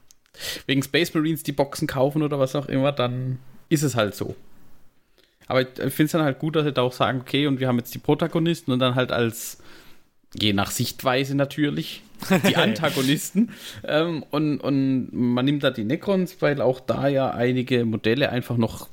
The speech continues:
Speaker 1: ich glaub, teilweise noch aus der fünften Edition sind, also die Sculpts zumindest. Ähm, und erneuert die dann zum Beisp-, zum Beispiel. Ich find die Warriors zum Sehen meiner Meinung nach echt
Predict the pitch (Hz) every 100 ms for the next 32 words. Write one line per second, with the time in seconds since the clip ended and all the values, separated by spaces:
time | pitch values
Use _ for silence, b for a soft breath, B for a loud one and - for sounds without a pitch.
0 | - - 107 98 - 104 104 110 107 107
1 | - 117 135 135 - 120 139 139 - 143
2 | 147 - 156 143 - 110 110 110 - -
3 | 135 139 - - - 147 147 151 - -
4 | B B B B B B B _ _ -
5 | 123 113 110 107 101 _ _ b b b
6 | _ - - 120 - 113 110 127 101 -
7 | 101 110 101 104 101 98 73 - - -
8 | - 92 - - - 117 101 95 120 190
9 | 196 - 180 180 165 160 - - - -
10 | 147 170 165 160 156 151 143 139 135 -
11 | - -